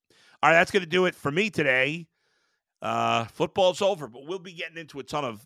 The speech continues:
baseball, a ton of basketball. And remember, s-, uh, the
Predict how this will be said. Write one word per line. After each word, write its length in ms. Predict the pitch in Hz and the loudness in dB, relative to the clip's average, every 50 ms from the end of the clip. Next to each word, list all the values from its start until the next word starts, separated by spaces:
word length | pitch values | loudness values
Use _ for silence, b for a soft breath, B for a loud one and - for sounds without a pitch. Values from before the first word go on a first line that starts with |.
| _ - | _ -4
baseball, 680 | 139 170 185 - - - - 170 165 170 165 147 _ _ _ _ _ - | -4 -4 -4 -6 -10 -8 -6 -6 -4 -4 -6 -8 _ _ _ _ _ -16
a 40 | |
ton 200 | - - 151 135 | -8 -4 -4 -4
of 60 | 117 - | -4 -2
basketball. 640 | - 147 156 165 - - 151 143 156 156 151 - - | 0 2 2 2 0 -4 -4 -2 0 0 0 0 0
And 400 | 185 220 233 208 185 185 170 147 | 0 2 2 2 2 0 -2 -4
remember, 540 | 151 170 208 247 233 170 131 120 117 113 _ _ _ _ _ _ _ _ _ _ _ _ _ _ | -4 0 2 0 2 2 0 -2 -2 -4 _ _ _ _ _ _ _ _ _ _ _ _ _ _
s-, 140 | - - _ - | -20 -14 _ -4
uh, 300 | 127 127 127 123 123 117 - _ _ _ _ _ _ _ _ _ _ _ _ _ _ | -2 0 0 0 -2 -4 -6 _ _ _ _ _ _ _ _ _ _ _ _ _ _
the 460 | 143 139 143 143 139 135 131 127 120 | -6 -4 -4 -2 -4 -6 -6 -8 -10